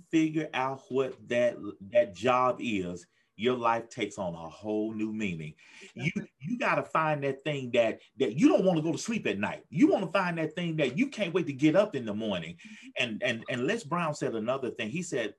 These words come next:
Speaker 1: "Most heart attacks happen on Monday morning because people are going to a job they don't like. They're going to a job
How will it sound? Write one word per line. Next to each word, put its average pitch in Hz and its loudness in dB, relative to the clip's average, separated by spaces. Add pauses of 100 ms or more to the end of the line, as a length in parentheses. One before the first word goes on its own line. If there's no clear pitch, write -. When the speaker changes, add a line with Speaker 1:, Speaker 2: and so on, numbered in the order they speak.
(200)
Speaker 1:
"Most 156 -4 (240)
heart - 0
attacks - -6 (460)
happen 135 -4
on 101 -2
Monday 120 -2
morning 87 -8 (480)
because 131 2
people 202 -4
are 104 0 (140)
going 160 -2
to 170 -6
a 165 -6
job 82 -4 (640)
they 107 0
don't 104 -2
like. 113 0 (340)
They're 101 0
going 151 -2
to 175 -2
a 165 -2
job 107 0